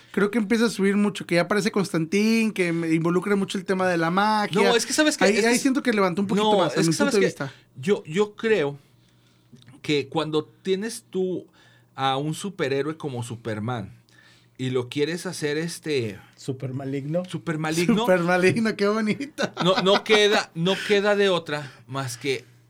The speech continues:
Speaker 2: se haga realmente malo.
Speaker 3: Sí.
Speaker 2: Sí, porque si lo dejas así como a medias tintas es cuando siento yo que la empieza, em, la,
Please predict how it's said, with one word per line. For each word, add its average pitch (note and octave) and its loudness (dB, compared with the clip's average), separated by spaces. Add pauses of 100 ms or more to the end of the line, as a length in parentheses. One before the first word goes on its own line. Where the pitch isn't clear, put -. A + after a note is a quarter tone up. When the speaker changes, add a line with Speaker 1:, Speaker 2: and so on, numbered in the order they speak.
(680)
Speaker 2:
se - -6
haga D#3+ -4
realmente D#3 -6
malo. D3+ -6 (1080)
Speaker 3:
Sí. - -10
Speaker 2:
Sí, F#3 -4
porque D3+ -6
si F#3 -4
lo F3+ -2
dejas G3+ -6
así G#3+ -8
como A#3 -6
a F3+ -4
medias G3 -4
tintas F3+ -8
es E3 -12
cuando F#3 -6
siento D3+ -10
yo D3+ -6
que D#3+ -8
la D3+ -6
empieza, B2+ -8 (100)
em, A#2 -8
la, A#2 -6